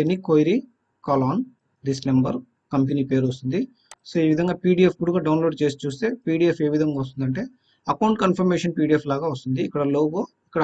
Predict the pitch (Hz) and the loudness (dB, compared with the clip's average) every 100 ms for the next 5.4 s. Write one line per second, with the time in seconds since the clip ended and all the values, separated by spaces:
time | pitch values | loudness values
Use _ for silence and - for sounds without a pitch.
0 | 135 156 151 - 131 131 127 127 127 123 | 0 -2 -2 -4 -4 0 -2 -2 -6 -6
1 | - 233 254 _ - 127 131 139 135 127 | -4 -6 -6 _ -8 -6 -2 0 0 0
2 | 131 135 127 - 127 120 110 113 202 269 | -4 -6 -8 -14 -14 -12 -12 -8 -6 -6
3 | _ _ _ _ _ _ _ _ 175 180 | _ _ _ _ _ _ _ _ 0 0
4 | 180 220 220 202 190 196 190 - _ _ | 2 0 2 2 0 0 -2 -6 _ _
5 | 170 - 165 165 | -10 -6 0 0